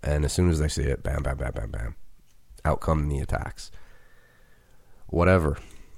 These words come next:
He's a crazy, he's a crazy, uh, character, so it is what it is. Uh, if you remember back when the reveal happened, I think it was Eric Young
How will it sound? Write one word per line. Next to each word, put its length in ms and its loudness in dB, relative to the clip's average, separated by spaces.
He's 220 2
a 40 -2
crazy, 720 2
he's 180 -2
a 20 -4
crazy, 540 2
uh, 300 0
character, 460 2
so 380 0
it 160 2
is 160 2
what 140 2
it 100 0
is. 420 2
Uh, 240 -2
if 200 -2
you 80 2
remember 360 4
back 300 2
when 360 0
the 100 4
reveal 400 2
happened, 480 2
I 80 0
think 300 0
it 60 -4
was 260 -4
Eric 380 -2
Young 380 -2